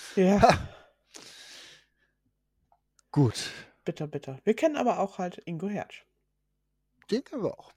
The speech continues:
Speaker 2: Das ist nicht ganz so bitter.
Speaker 1: Ne?
Speaker 2: Irgendwie, ich mochte ihn immer. Äh, also für filigrane Technik stand er nicht.
Speaker 1: Nee,
Speaker 2: Ne?
Speaker 1: auch
Speaker 2: Aber, ja.
Speaker 1: in seinen Aussagen auch immer ähnlich geradeaus wie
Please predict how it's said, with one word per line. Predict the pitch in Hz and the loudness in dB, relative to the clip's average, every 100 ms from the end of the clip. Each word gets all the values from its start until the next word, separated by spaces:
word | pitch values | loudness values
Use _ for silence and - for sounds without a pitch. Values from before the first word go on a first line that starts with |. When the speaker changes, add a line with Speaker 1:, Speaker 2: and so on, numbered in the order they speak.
| - | -6
Speaker 2:
Das | 233 247 | -4 -4
ist | 220 185 | -6 -8
nicht | 151 | -4
ganz | 110 - | -4 -4
so | 117 | -12
bitter. | 90 - - - - _ | -12 -14 -18 -20 -20 _
Speaker 1:
Ne? | 170 180 | 0 4
Speaker 2:
Irgendwie, | 185 180 185 | 4 2 -4
ich | 135 | 0
mochte | 170 202 190 | 0 0 -4
ihn | 175 | -4
immer. | 165 160 - _ _ _ _ _ - | -2 -2 -2 _ _ _ _ _ -4
Äh, | 127 139 - _ _ _ _ _ - | -2 -2 -6 _ _ _ _ _ -14
also | - 127 | -8 -8
für | 120 135 | -4 -4
filigrane | - 135 - 123 117 | -4 -8 -6 -4 -4
Technik | 113 139 - 110 | -8 -10 -10 -14
stand | - 110 | -10 -8
er | - | -8
nicht. | 190 - - - - - | -10 -12 -18 -20 -20 2
Speaker 1:
Nee, | 208 185 131 - _ | 4 4 2 -12 _
Speaker 2:
Ne? | - 139 | -10 -6
Speaker 1:
auch | 165 156 - _ _ _ _ _ - | -4 -6 -18 _ _ _ _ _ -10
Speaker 2:
Aber, | 127 117 110 104 - _ _ _ _ - _ _ _ - | -6 -4 -4 -8 -12 _ _ _ _ -20 _ _ _ -12
ja. | - - _ _ _ _ _ _ _ _ _ _ _ _ | -12 -14 _ _ _ _ _ _ _ _ _ _ _ _
Speaker 1:
in | - 226 220 196 | 4 4 4 0
seinen | 196 196 185 | 2 2 4
Aussagen | 175 202 190 185 165 | 2 2 0 0 -2
auch | 165 | -4
immer | - 175 165 | -4 -4 -4
ähnlich | - 190 175 170 | -2 -4 -4 -8
geradeaus | - 170 160 147 170 - | -8 -4 -2 -2 -6 -10
wie | 160 160 165 | -12 -10 -14